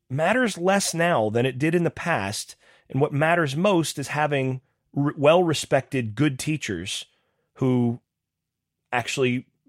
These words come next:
get the most out of the players they have on campus, retain players, keep them happy as best they can while maintaining discipline, and then are attractive to transfers who actually know a little bit more about the process,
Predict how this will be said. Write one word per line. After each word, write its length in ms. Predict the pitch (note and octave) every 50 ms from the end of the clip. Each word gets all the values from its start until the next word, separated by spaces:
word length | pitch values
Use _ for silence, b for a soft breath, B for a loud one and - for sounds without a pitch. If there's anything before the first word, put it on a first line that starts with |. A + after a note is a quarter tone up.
| - C#3
get 200 | A#2+ C#3+ C#3 -
the 60 | -
most 280 | C3+ B2+ C#3 D3+ - -
out 100 | C#3+ C3+
of 40 | C3
the 120 | B2+ -
players 300 | - C#3 C3+ B2+ B2 A#2
they 140 | A#2 A#2+ A2+
have 420 | A2+ B2+ B2+ C3+ C#3 B2+ - - _ _ _ -
on 160 | A2+ C3+ F3 F3+
campus, 580 | - D#3 C3+ A#2+ - C#3 C#3+ - - - - _ b b b b b b b b _ _ _ _ _ _ _ _ _ -
retain 420 | C3+ C3+ C3 - E3 F3+ G3 G#3+
players, 500 | F#3 - - C#3 A#2+ A2 C3 D3+ - -
keep 220 | - - - D#3+ -
them 140 | - E3+ D3+
happy 440 | C#3+ D3 C3 - C3 A#2+ B2 C3 _ _ _ _ _ _ _ _ _ -
as 140 | B2 A#2
best 260 | A2 A#2+ B2 A#2 - -
they 100 | B2+ A#2+
can 400 | - B2+ A#2 A2 A2 A2+ B2 -
while 360 | - A#2+ A#2+ B2 C#3 C#3+ - _
maintaining 520 | - C#3 C3 B2 A#2+ A2+ B2+ B2+ A#2 A2+ A2
discipline, 520 | G#2 A2+ G#2+ - A2 - A2 G#2 G#2 A2 - b b b b b b b -
and 140 | D3 D3 D3+
then 320 | D#3 D3+ D3 C#3+ C#3+ C#3 _ _ _ _ -
are 280 | C3 B2 B2 B2+ B2+ B2 -
attractive 640 | - - - - D3 C#3+ C#3 - - C3+ B2 A#2 -
to 440 | - - C#3+ C3 B2+ B2 A#2+ B2 - _ _ _ _ -
transfers 640 | - D#3+ D#3 F#3 F#3 - - A#2 G2+ A2 A2+ -
who 100 | - C#3
actually 260 | C3+ B2+ - - C3+
know 160 | B2 B2 B2
a 20 | A#2+
little 200 | A#2+ A#2+ A2+ A2
bit 100 | A#2 A2+
more 200 | A#2+ B2 A#2 A2
about 180 | G#2+ G#2+ G2
the 60 | - -
process, 720 | - - C3+ A#2 G#2+ - - G2 F2+ - - - -